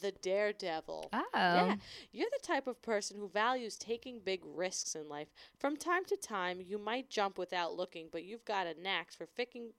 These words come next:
Speaker 1: fixing problems as they come. Your friends and family look to you for creative and inventive ideas and advice.
Speaker 2: Nice.
Speaker 1: I'd like to think so. And I actually, it's funny, I got these results. I did something the other day, and I just, like,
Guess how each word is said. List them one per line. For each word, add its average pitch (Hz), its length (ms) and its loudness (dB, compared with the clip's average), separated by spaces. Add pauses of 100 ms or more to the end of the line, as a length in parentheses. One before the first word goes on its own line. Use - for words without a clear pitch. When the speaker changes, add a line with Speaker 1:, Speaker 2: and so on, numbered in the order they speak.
Speaker 1:
fixing 294 400 -2
problems 220 600 0
as 185 220 -2
they 180 160 -4
come. 160 320 -6 (760)
Your 196 140 -6
friends 220 340 -4
and 285 120 -4
family 196 360 -4
look 185 240 -4
to 240 120 -6
you 208 200 -4
for 208 180 -2
creative 190 560 0
and 180 140 -2
inventive 196 560 -2
ideas 214 680 2
and 226 160 4
advice. 233 880 2 (360)
Speaker 2:
Nice. - 200 -6
Speaker 1:
I'd 415 200 0 (160)
like 359 120 -2
to 233 100 -4
think 196 300 -8
so. 202 500 0
And 233 100 0
I 247 220 2
actually, 320 440 -4
it's 285 200 -10
funny, 254 300 -6
I 214 80 -4
got 220 280 -6
these 185 200 -10
results. 165 480 -6 (520)
I 240 60 -2
did 403 240 -2
something 226 460 -6
the 190 120 -2
other 175 220 0
day, 175 240 0
and 170 100 -2
I 165 120 -2
just, 160 240 -6
like, 170 140 -8